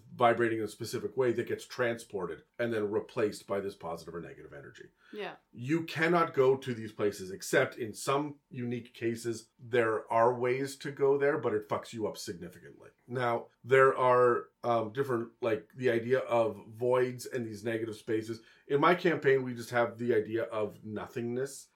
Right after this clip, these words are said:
Speaker 1: When enough portals connect, they, uh, just kind of um, turn the space in between them into a big, empty, nothing space. You look at it, and there is the lack of existence within it, and it will drive you mad.
Speaker 2: Yeah.
Speaker 1: No sound, no sight.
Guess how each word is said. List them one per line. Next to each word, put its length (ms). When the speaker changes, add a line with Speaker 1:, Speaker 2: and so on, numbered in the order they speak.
Speaker 1:
When 140
enough 360
portals 420
connect, 680
they, 320
uh, 120
just 240
kind 180
of 160
um, 400
turn 240
the 100
space 460
in 140
between 480
them 260
into 280
a 80
big, 420
empty, 480
nothing 480
space. 360
You 200
look 220
at 160
it, 160
and 160
there 140
is 140
the 180
lack 420
of 100
existence 720
within 280
it, 100
and 100
it 80
will 100
drive 400
you 140
mad. 280
Speaker 2:
Yeah. 120
Speaker 1:
No 180
sound, 580
no 240
sight. 460